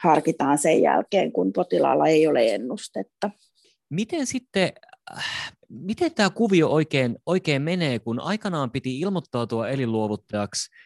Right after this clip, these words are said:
Speaker 2: mut enää, enää se ei ole niin? Jos mä oon oikein käsittänyt, niin periaatteessa jokainen, joka ei ole siitä erikseen kieltäytynyt, on potentiaalinen elinluovuttaja. Kuitenkin sairaaloiden seinillä on hirveän paljon julisteita, joissa julkikset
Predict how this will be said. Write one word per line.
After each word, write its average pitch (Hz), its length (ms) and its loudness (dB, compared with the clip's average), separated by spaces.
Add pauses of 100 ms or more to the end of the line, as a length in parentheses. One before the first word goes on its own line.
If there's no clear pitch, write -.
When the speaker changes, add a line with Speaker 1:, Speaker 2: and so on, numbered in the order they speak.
(140)
Speaker 2:
mut 120 280 -2
enää, 147 380 4 (280)
enää 151 240 2
se 131 140 0
ei 120 120 0
ole 117 100 0
niin? 123 420 0
Jos 120 180 -6
mä 160 80 -4
oon 90 240 -8 (100)
oikein 175 360 -2
käsittänyt, 127 680 -2 (220)
niin 117 240 -4
periaatteessa 135 680 -2
jokainen, 120 500 -2
joka 113 240 -4
ei 107 60 -2
ole 101 60 -4
siitä 107 240 -6
erikseen 120 640 -6
kieltäytynyt, 82 840 0 (520)
on 110 320 6 (300)
potentiaalinen 90 760 2
elinluovuttaja. 90 920 -2 (320)
Kuitenkin 139 480 0 (120)
sairaaloiden 123 640 -2
seinillä 117 420 -4
on 110 60 -6
hirveän 117 340 -4
paljon 107 180 -4
julisteita, 104 500 -4
joissa 98 240 -6
julkikset 104 520 -6